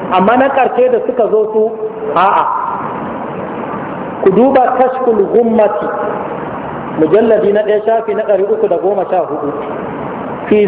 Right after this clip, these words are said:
zikri tazwijihi alaihi salam Fatima ta sayyidatu nisa'il alamina alaihi salam. A ƙarƙashin babin da yake ambata mana yadda Sayyidina Ali ya auri na Fatima.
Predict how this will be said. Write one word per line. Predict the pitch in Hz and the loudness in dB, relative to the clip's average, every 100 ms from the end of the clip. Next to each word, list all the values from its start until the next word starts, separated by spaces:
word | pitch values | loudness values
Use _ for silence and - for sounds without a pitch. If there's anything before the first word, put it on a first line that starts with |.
| 175 | 2
zikri | 269 - 226 | 0 2 2
tazwijihi | 220 190 185 226 247 196 190 190 208 220 220 - | 2 2 2 0 0 -2 -2 -2 -2 -2 -2 0
alaihi | 180 202 220 196 - | 2 4 4 2 2
salam | 196 196 202 | 0 0 -2
Fatima | 175 - 214 190 | -2 -2 -2 -2
ta | 185 175 | -2 -4
sayyidatu | 202 202 208 202 202 | -2 -2 0 0 0
nisa'il | 175 156 196 196 190 | -2 2 2 2 0
alamina | 185 180 170 170 202 170 - - - - | 0 0 0 0 -2 -2 -6 -8 -4 2
alaihi | 180 190 180 | 4 4 2
salam. | 151 160 170 - - - 185 | 0 0 -2 -4 -8 -4 0
A | 175 | 2
ƙarƙashin | 180 214 208 226 208 | 2 2 0 0 2
babin | 220 240 240 226 202 | 4 4 2 0 0
da | 180 | 0
yake | 202 220 208 190 196 | 0 0 0 0 0
ambata | 220 220 202 208 208 | 0 2 2 2 0
mana | 220 208 | 0 0
yadda | 196 220 196 196 | -2 0 -2 0
Sayyidina | 196 196 190 185 | 0 0 -2 -2
Ali | 175 185 | 0 0
ya | 202 | 0
auri | 175 175 | 0 0
na | 175 156 156 | -2 0 -2
Fatima. | 160 143 151 | -2 -2 -2